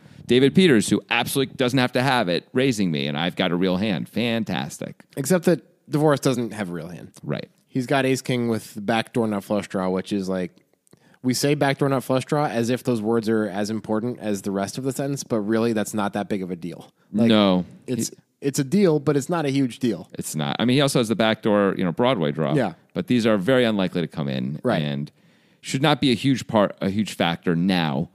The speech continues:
Speaker 1: when you are been check raised as
Speaker 2: Yeah.
Speaker 1: Divorce.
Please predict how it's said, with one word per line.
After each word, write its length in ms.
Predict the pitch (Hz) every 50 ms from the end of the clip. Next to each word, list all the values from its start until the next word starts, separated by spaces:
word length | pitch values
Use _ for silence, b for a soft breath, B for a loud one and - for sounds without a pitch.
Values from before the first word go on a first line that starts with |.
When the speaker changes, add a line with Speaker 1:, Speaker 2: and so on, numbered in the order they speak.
| b b b b b b
Speaker 1:
when 300 | _ - 90 90 87 87
you 240 | 85 87 87 85 82
are 240 | 82 80 80 78 76
been 180 | 69 92 90
check 260 | 82 - 101 85 - -
raised 300 | 60 - - - - -
as 100 | - 131
Speaker 2:
Yeah. 40 | 110 76
Speaker 1:
Divorce. 440 | 60 64 - - - - - -